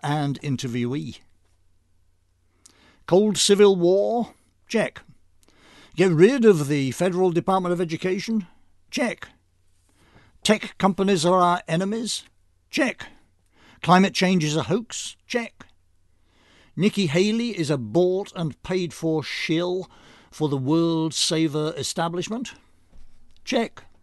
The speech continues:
Is our justice system weaponized against dissent? Check. Has the G O P establishment made us a party of losers?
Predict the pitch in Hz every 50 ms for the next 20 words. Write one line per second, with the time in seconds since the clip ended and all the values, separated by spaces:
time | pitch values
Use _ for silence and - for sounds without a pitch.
0 | _ _ _ _ _ _ - _ _ _ _ _ - - - - - - 165 170
1 | 175 180 175 170 127 151 190 165 - 190 180 - - 196 180 - - - 185 175
2 | 170 147 123 131 170 - 208 190 180 180 196 196 214 208 - 160 139 127 123 185
3 | 202 196 - - - 190 143 139 170 - - 180 185 233 240 - - - _ _
4 | _ _ _ _ _ _ _ _ _ _ _ _ _ - - 269 - - _ -
5 | - _ _ _ _ - - - - 151 180 202 180 127 147 170 170 135 139 180
6 | 202 202 185 - - 185 190 180 - - 202 190 202 202 202 - 175 196 196 170
7 | 156 156 175 170 180 - - 147 - - 196 190 190 180 147 160 165 147 135 131
8 | 139 165 190 196 180 147 220 - 202 - -